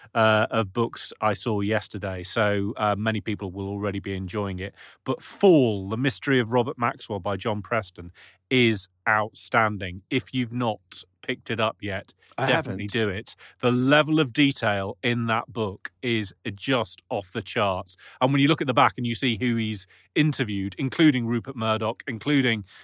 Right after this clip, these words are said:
Speaker 1: various, uh, former prime ministers, including members of the current cabinet, um, talking about Robert Maxwell, it is astonishing,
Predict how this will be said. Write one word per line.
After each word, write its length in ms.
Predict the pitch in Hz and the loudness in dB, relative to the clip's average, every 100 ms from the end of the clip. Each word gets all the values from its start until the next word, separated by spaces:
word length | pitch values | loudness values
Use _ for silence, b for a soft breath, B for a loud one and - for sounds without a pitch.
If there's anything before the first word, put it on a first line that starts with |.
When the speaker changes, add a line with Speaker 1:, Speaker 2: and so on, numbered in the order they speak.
| b b | b b
Speaker 1:
various, 560 | 120 123 117 110 - - | 4 6 6 2 -2 -4
uh, 260 | 123 113 107 | 2 4 4
former 320 | - 143 120 | 2 0 0
prime 280 | - 113 107 | 0 -2 0
ministers, 380 | 110 104 123 107 | -2 -4 -6 -6
including 400 | 104 120 113 110 | -4 -2 -2 -2
members 260 | 110 110 107 | -2 -2 -6
of 80 | 104 | -8
the 80 | |
current 300 | - 113 110 | -2 -2 -2
cabinet, 480 | - 120 101 92 - - b b - | 0 0 0 -8 -14 -20 b b -2
um, 280 | 117 107 101 | 2 2 0
talking 240 | 135 107 | -4 -4
about 160 | 104 117 | -4 -4
Robert 220 | 107 110 | -4 -4
Maxwell, 420 | 113 - - 110 - | -6 -10 -14 -14 -4
it 140 | 131 | -2
is 240 | 143 117 101 - | 0 -2 -4 -8
astonishing, 1300 | 120 - - - - _ 127 110 101 95 87 87 | -8 -8 -12 -12 -16 _ -4 -2 -4 -8 -14 -18